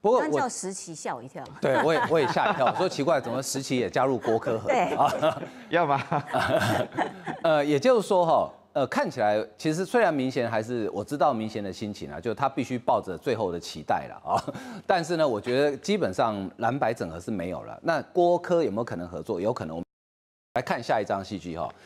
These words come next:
Speaker 1: 合作的模式哈，呃，可能性一，赖佩霞担任副手，因为这个算是，如果他担任副手，应该算是比较负责任的做法，因为人家，哎，人家为了你郭台铭都放弃美国籍耶，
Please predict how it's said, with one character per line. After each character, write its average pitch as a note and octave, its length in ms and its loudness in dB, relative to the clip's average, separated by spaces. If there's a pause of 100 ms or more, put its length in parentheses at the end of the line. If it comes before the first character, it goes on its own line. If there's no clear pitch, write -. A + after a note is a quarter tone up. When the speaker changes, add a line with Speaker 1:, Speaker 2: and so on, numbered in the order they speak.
(180)
Speaker 1:
合 G3 160 4
作 C4+ 160 6
的 F3+ 100 4
模 A#2+ 280 4
式 C3+ 280 0
哈， D#2 200 -2 (460)
呃， A#2+ 140 4 (540)
可 D#3 160 2
能 D3+ 160 2
性 G3 240 0
一， F3+ 320 0 (840)
赖 G3+ 180 2
佩 F3 240 0
霞 G#2 280 2
担 C#3 200 2
任 A2+ 280 -2 (540)
副 D#3+ 180 2
手， - 220 -2 (840)
因 G#3+ 80 2
为 A3 100 6
这 D4+ 140 0
个 A3+ 100 4
算 F#3 240 2
是， E3 280 2
如 F3+ 140 4
果 C#3+ 160 2
他 D#3 120 2
担 F#3 180 4
任 E3+ 100 2
副 E3+ 160 0
手， G#2+ 180 0
应 B2 120 -2
该 D#3 140 4
算 D3 200 0
是 B2+ 100 -6
比 A2 120 -10
较 A#2 180 4
负 C#3 220 -2
责 F#2 160 -2
任 G2 180 0
的 F2 80 -4
做 F#2+ 160 -2
法， F2 140 0
因 D#3+ 80 2
为 D#3+ 140 2
人 G#2 140 -4
家， B2 260 2
哎， B2 80 -2
人 F2+ 200 -6
家 C#3+ 120 -2
为 E3+ 160 2
了 G#2+ 120 0
你 E2 140 -8
郭 C3 160 -4
台 A#2 140 -6
铭 F#2 120 -8
都 B2+ 80 -4
放 A2+ 240 -2
弃 C3+ 160 -4
美 E2+ 160 -10
国 - 200 -10
籍 A#2 220 -12
耶， B2+ 180 -14